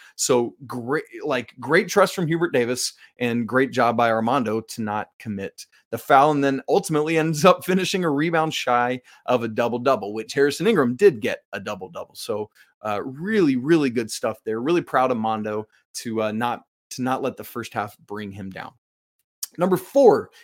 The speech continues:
in the Four Corners recap. Um, one of the things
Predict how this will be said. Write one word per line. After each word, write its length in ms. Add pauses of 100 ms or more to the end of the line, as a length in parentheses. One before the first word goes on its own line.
(100)
in 140
the 60
Four 280
Corners 540 (280)
recap. 480 (440)
Um, 260
one 220
of 80
the 60
things 320